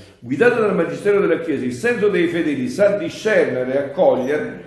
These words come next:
ciò che in queste rivelazioni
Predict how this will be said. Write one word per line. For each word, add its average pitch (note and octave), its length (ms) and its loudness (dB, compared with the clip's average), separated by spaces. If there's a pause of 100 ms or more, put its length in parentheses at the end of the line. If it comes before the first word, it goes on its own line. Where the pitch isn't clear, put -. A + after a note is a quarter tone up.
(200)
ciò A3+ 240 4
che D#3+ 80 0
in E3 120 -2
queste F#3+ 360 -6
rivelazioni D3+ 1120 -4